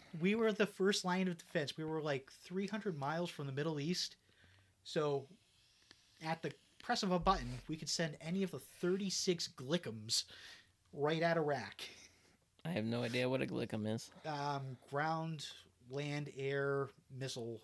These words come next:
Speaker 1: You know those big trucks that have the giant rocket launchers on the back of
Speaker 2: Yeah,
Speaker 1: them?
Speaker 2: now you're talking my language.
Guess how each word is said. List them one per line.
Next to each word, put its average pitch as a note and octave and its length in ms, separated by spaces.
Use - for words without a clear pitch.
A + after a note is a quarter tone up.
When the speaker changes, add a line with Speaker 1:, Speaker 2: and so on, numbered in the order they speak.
Speaker 1:
You D#3 100
know E3+ 140
those E3 160
big D3+ 260
trucks - 380
that C#3 100
have D3 220
the C3 80
giant C#3 340
rocket C3 420
launchers D3+ 440
on D#3+ 100
the D#3 60
back D3+ 320
of D#3+ 60
Speaker 2:
Yeah, E3+ 160
Speaker 1:
them? F3 100
Speaker 2:
now B2+ 220
you're B2+ 140
talking A#2 320
my G2+ 140
language. A2+ 540